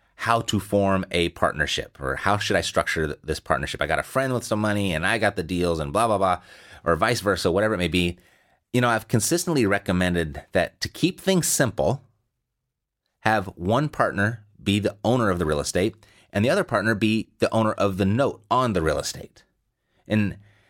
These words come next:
that was a very simple structure for me in the beginning to operate under, and it, and it built the first half of my portfolio. That's why I was such a big advocate of it, because I saw what it did for me. I liked it because I got to own and control the real estate that was mine,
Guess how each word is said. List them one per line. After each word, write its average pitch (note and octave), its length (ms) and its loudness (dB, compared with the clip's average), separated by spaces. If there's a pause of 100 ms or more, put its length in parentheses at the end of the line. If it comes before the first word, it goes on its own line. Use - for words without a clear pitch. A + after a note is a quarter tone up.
(400)
that E3+ 160 2
was B3+ 100 2
a F3+ 60 2
very C3 200 2
simple B2 340 0
structure G2+ 380 0
for F#2+ 200 0
me G2+ 300 2
in F#2 80 2
the F2+ 60 0
beginning E2 320 0
to - 180 -2
operate F2 280 0
under, C#2 160 -2
and D#2+ 140 0
it, D#2 100 -2
and F#2 120 2
it D#2 120 -4
built B2+ 260 0
the F#2 340 0
first A#2 320 -2
half G#2 320 -4
of E2+ 80 0
my E2 100 2
portfolio. F#2 600 2
That's E2+ 180 0
why F2+ 80 4
I F2 60 4
was F2 100 0
such - 180 -6
a E2 40 -2
big D#2+ 200 -2
advocate G#2+ 440 0
of D#2+ 120 0
it, B2+ 120 0
because F#2+ 360 0 (460)
I F#2+ 60 4
saw C3+ 240 2
what B2+ 100 2
it F2+ 80 -6
did G2+ 180 2
for F#2 160 0
me. F#2 320 -2 (720)
I G2+ 60 4
liked B2+ 260 0
it - 60 2
because G2+ 400 0 (400)
I G#2 140 2
got B2 220 -2
to - 240 -2
own B2 300 2
and G#2 240 -2
control G2+ 400 0
the F2+ 100 0
real G#2+ 200 2
estate - 400 -2
that D#2+ 160 -2
was F#2 100 0
mine, G2+ 520 0